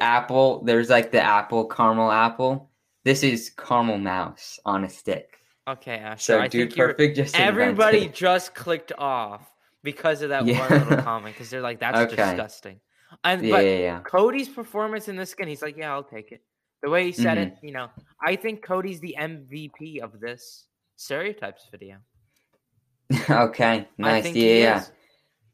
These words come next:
Speaker 1: Definitely. Um, yeah, and then, well, Cody did take, you know, as you were saying, Cody did take the mouse. And
Speaker 2: Yeah.
Speaker 1: we don't know if he ate it, but, you know, maybe he did.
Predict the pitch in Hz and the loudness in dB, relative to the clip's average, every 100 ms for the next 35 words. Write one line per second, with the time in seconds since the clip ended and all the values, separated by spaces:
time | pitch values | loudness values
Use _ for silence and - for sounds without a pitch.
0 | _ 107 107 - 110 101 92 _ _ _ | _ 0 0 0 -2 -2 -6 _ _ _
1 | _ - 127 127 127 123 110 - - 123 | _ -2 2 4 4 4 2 -4 -4 4
2 | 123 117 120 123 117 - 131 131 - 156 | 6 6 2 0 0 2 4 4 4 4
3 | 160 160 139 131 120 - - 113 110 - | 6 4 4 2 2 -2 -2 0 0 -10
4 | - - 113 101 98 98 110 107 117 113 | -18 -8 -4 -2 0 0 0 0 -2 0
5 | 113 107 101 95 127 117 113 107 - 110 | -2 -2 -4 -4 -4 -2 -2 -4 -2 -4
6 | 98 104 95 92 92 - - _ _ _ | -2 -4 -2 -2 -2 -6 -20 _ _ _
7 | _ - 123 123 117 - 123 127 135 139 | _ -2 2 2 0 -4 -4 2 4 4
8 | 147 156 147 123 107 110 147 - - _ | 6 4 4 4 4 6 6 4 -4 _
9 | - 120 117 - - 117 110 98 104 - | 2 4 4 2 -6 -6 -2 -2 -2 -6
10 | _ _ _ 107 101 101 117 120 127 147 | _ _ _ -6 -6 -4 -4 -4 -2 -4
11 | 117 | -6